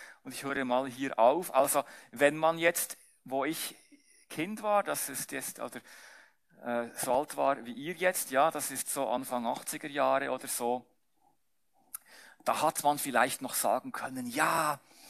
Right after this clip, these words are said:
aber es war doch, es war doch auch schon wärmer und jetzt wird's kälter. Ich weiß noch, als ich, äh,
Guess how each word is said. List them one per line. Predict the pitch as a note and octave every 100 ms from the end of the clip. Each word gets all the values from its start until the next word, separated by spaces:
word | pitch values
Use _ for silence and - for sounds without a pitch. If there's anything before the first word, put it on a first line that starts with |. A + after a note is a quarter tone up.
| - - - - - - - - -
aber | B2 C3+
es | C#3
war | C#3+ C#3+
doch, | C#3+ -
es | -
war | C#3+ C#3+
doch | B2+
auch | C#3+ -
schon | D#3 C3
wärmer | C#3+ E3+ E3+
und |
jetzt | D3 D#3 -
wird's | C3 -
kälter. | - A#2 A#2+ D#3+ - G3 G3+ G#3+ - - -
Ich | - -
weiß | C3 F#3+
noch, | F#2+ A#2+
als | A#2+ E3
ich, | F#3 - -
äh, | C3 A#2